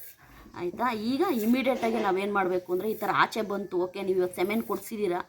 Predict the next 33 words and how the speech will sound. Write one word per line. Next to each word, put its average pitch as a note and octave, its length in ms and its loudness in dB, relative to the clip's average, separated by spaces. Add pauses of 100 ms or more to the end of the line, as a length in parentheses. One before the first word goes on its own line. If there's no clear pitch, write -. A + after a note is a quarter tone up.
(300)
ಆಯಿತಾ, F3 340 0
ಹಸುಗೆ G3+ 380 0
ಈ - 20 -4
ಥರ G3+ 200 -2
ಬರ್ತಾ F3+ 360 -2
ಇದೆ G#3+ 220 2
ಅಂತಂದರೆ F3 600 2
ಮತ್ತೆ G3+ 300 -2
ವಾಪಸ್ಸು F#3 680 -4 (240)
ಇಮಿಡಿಯೇಟು B3+ 580 4
ಟ್ವೆಂಟಿ B3 340 -2
ಫೋರ್ A#3+ 220 0
ಅವರ್ಸ್ G3+ 320 0
ಒಳಗಡೆ G#3+ 420 2
ಮತ್ತೆ A3+ 400 2
ಡಾಕ್ಟ್ರನ್ನ A3+ 440 2 (120)
ಕರೆಸಿ F#3+ 260 -2
ನಾವು C4 220 4
ಮತ್ತೆ A3 260 -6
ಸೆಮೆನ್ಸ್ - 340 -2
ಕೊಡಿಸ್ಬೇಕು. - 580 -8 (280)
ಈಗ G#3+ 160 -4
ನಾನು G#3+ 300 0
ಡಾಕ್ಟ್ರಿಗೆ G#3 440 2
ಫೋನ್ G3+ 320 -6
ಮಾಡಿ F#3 220 0
ನಾನೀಗ F3 320 0 (500)
ಮತ್ತೆ G3+ 300 0 (360)
ಈ G#3 100 2
ಹಸುಗೆ G3 420 0
ನಾನು G#3+ 180 2 (120)
ಸೆಮೆನ್ F3+ 240 2
ಕೊಡಿಸ್ತೀನಿ. F3 500 -4